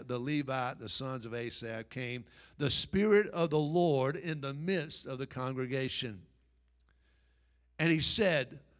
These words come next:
'Listen, Judah, all ye Judah, and ye inhabitants of Jerusalem, and thou King Jehoshaphat,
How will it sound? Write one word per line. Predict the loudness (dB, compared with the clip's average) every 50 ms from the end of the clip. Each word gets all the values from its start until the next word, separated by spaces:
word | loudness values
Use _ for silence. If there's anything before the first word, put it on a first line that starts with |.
| _ _ -2
'Listen, | 2 4 6 8 8 6 4 2 0 -2 -4 -8 -12 -16 -20 _ _ -14
Judah, | -8 -2 0 2 2 2 2 0 -2 -2 -2
all | 0 2 4 4 4
ye | 2 2 2 2 0
Judah, | 0 0 2 4 4 6 6 4 2 0 0
and | 0 0 0 0
ye | 2 0 0
inhabitants | 0 -2 -4 -2 0 2 2 2 0 -2 0 0 0 0 0 -2 -6 -6 -8 -12 -20 -20 -8
of | -2 0 0 0
Jerusalem, | 0 0 0 2 4 6 6 6 6 6 4 4 4 4 2 0 -2 -10 -18 -20 -20 -8
and | -4 -2 -2 0 4
thou | 4 6 6 6 4
King | 2 -2 -2 0 2 2 2 0 0
Jehoshaphat, | 0 0 0 0 0 0 0 0 0 0 -2 0 0 0 0 2 0 0 -2